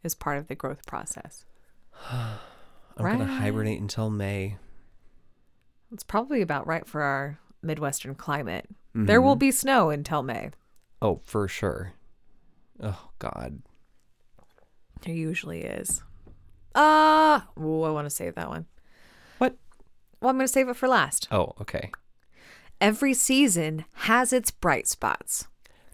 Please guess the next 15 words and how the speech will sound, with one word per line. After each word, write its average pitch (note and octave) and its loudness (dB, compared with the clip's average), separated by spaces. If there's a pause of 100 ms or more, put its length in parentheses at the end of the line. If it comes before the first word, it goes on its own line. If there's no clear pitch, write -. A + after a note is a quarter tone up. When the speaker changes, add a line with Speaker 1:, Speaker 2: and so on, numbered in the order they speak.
Speaker 2:
True. F3 6
Speaker 1:
Yes, F#4+ 0 (360)
they C#4 4
do. G#3 4 (760)
You C4+ 0
know, F#3+ 2 (180)
it's A3+ 0
so C#4+ 2
easy G#3 0
to E3+ -2
find D3+ -6
something D3+ -10
to D3 -8 (800)
complain D3+ -6
about, - -12